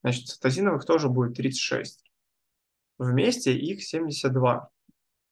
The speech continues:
Так как всего в Д Н К всех нуклеотидов сто процентов, то сто минус семьдесят два будет двадцать восемь.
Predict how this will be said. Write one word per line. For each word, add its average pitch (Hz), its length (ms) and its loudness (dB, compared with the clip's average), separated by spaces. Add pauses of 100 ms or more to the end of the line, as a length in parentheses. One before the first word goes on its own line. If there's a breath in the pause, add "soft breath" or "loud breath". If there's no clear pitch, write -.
(760)
Так 131 160 0
как 131 160 0
всего 160 480 2
в 127 80 4
Д 131 100 4
Н 131 160 2
К 123 220 2
всех 131 360 -2
нуклеотидов 131 640 -4
сто 233 240 0
процентов, - 520 -4 (560 soft breath)
то 135 120 2
сто 151 300 4
минус 127 320 2
семьдесят 131 500 2
два 196 240 4
будет 156 280 0
двадцать 143 340 -4
восемь. 139 340 -2